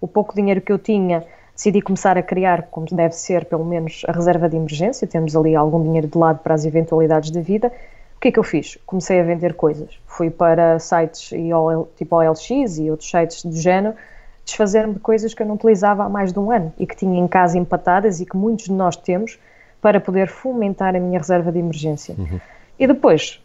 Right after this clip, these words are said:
Speaker 1: como tive aquela motivação extra, comecei, eh, de facto, a trabalhar novamente, comecei a ser rigorosa com as minhas finanças e comecei a pôr sempre,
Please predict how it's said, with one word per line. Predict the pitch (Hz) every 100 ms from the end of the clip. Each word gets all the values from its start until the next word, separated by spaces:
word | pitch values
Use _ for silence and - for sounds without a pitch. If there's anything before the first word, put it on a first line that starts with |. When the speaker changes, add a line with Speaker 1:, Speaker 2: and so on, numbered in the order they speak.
| - -
Speaker 1:
como | - - 202 196 190 - _ _ _
tive | 202 170
aquela | 180 185 185
motivação | 190 - 208 185 175 196 190
extra, | 190 185 - 160
comecei, | 175 170 - 185 165 160 -
eh, | 175 170
de | 170
facto, | 175 -
a |
trabalhar | 165 180 175 180
novamente, | 175 175 185 185 202 214 233 233
comecei | 220 180 -
a | 170
ser | 180 175
rigorosa | 175 170 165 165
com | 170
as | 160
minhas | 170 165 160
finanças | 180 175 220 - 254 202
e |
comecei | 180 170 - 151 160 160
a |
pôr | 156 165 165
sempre, | - 208 190